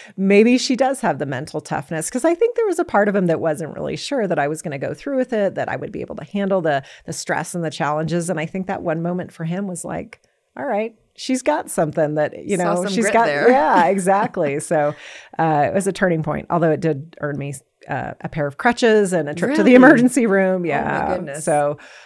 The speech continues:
Speaker 1: uh, you
Speaker 2: Yes.
Speaker 1: know, consequences, I learned those as well. <laughs>
Speaker 2: <laughs> No, I think that is a great story. It was one of the, the moments in the book where I just felt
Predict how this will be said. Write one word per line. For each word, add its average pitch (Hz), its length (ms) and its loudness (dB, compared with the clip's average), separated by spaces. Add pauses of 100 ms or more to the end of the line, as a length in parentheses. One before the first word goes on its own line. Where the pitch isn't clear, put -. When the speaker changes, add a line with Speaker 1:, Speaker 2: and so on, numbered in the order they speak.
(160)
Speaker 1:
uh, 165 200 -4
you 247 60 -6
Speaker 2:
Yes. 302 60 0
Speaker 1:
know, 180 120 0 (100)
consequences, 175 720 -4
I 185 80 -6
learned 175 240 -2
those 147 160 -6
as 147 140 -6
well. - 320 -6
<laughs> - 20 -2
Speaker 2:
<laughs> 294 800 4 (420)
No, 185 160 0
I 180 140 4
think 220 200 -4
that 185 200 0
is 190 120 -2
a 175 80 -2
great 175 280 -2
story. 165 340 -2
It 170 40 2
was 180 180 0
one 185 140 -2
of 180 80 -4
the, 165 240 -4
the 170 180 -6
moments 170 360 -4
in 160 80 -6
the 156 80 -4
book 151 220 -4
where 151 100 -4
I 156 60 -4
just 160 220 -8
felt 151 240 -4